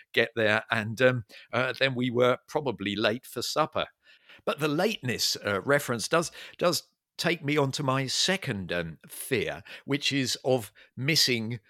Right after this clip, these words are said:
flights. Uh, I'm not too fussed about missing ferries or trains or buses, but the idea of missing a plane, particularly when it's, um,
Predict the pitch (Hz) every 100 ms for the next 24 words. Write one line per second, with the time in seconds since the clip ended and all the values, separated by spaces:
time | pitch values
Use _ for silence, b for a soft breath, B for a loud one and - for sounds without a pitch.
0 | _ - - 127 95 92 - - - 90
1 | 92 101 120 185 - - 143 104 _ _
2 | _ - 120 - 113 110 98 104 110 -
3 | 107 95 92 - - 113 104 101 95 101
4 | 87 90 - 127 104 98 92 101 90 87
5 | _ 135 127 - 82 71 - B B -
6 | 170 135 - - B - 127 170 214 175
7 | 156 139 113 110 113 165 - 139 139 -
8 | - - 160 170 104 78 107 - 185 -
9 | 135 123 117 113 110 - 123 107